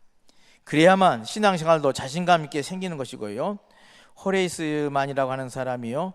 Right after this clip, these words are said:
"순교자로 죽는 그것보다 순교자로 사는 것이 더 어렵다"라는 말을 했습니다. 그 말의 의미를 알겠습니까? 순교자로는요, 그냥 그 맞아서 죽으면요, 그 순간만 내가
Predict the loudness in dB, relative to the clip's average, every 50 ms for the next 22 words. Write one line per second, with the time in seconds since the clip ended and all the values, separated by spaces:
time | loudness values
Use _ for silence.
0 | _ -20 -20 -20 -20 -20 -16 -12 -10 -8 -6 -6 -2 0 0 0 2 2 2 2
1 | 2 2 0 -2 -4 -6 -10 -12 -10 -8 -8 -10 -10 -10 -10 -10 -10 -8 -8 -8
2 | -8 -6 -6 -8 -8 -10 -12 -10 -10 -8 -6 -6 -6 -4 -2 -2 0 -2 -2 -4
3 | -8 -14 -14 -12 -12 -10 -10 -10 -12 -12 -14 -14 -14 -12 -12 -10 -10 -10 -10 -10
4 | -10 -10 -12 -12 -12 -10 -8 -8 -10 -10 -10 -12 -14 -16 -18 -20 -20 -20 -20 -20
5 | -20 _ _ _ _ _ _ _ _ _ _ _ _ _ _ _ _ _ _ _
6 | _ _ _ _ _ _ -20 -16 -12 -10 -10 -10 -10 -12 -14 -14 -16 -14 -14 -12
7 | -12 -12 -12 -14 -18 -20 -20 -20 -20 -20 _ -20 -20 -20 -20 -20 _ _ _ _
8 | _ _ _ _ -20 _ _ -20 _ _ _ -16 -12 -8 -8 -6 -4 -4 -4 -2
9 | -2 -4 -2 -2 -2 -2 -4 -6 -8 -10 -14 -16 -18 -20 -20 -20 -20 -20 -18 -16
10 | -14 -14 -14 -16 -18 _ _ _ _ _ _ -12 -12 -12 -12 -12 -18 _ _ _
11 | _ _ _ -18 -16 -14 -12 -12 -10 -10 -10 -10 -10 -14 -16 -16 -18 -16 -14 -14
12 | -12 -12 -14 -14 -14 -14 -12 -14 -14 -16 -18 -18 -20 -18 -18 -18 -14 -10 -10 -8
13 | -8 -8 -8 -6 -6 -8 -8 -10 -12 -10 -8 -8 -8 -8 -10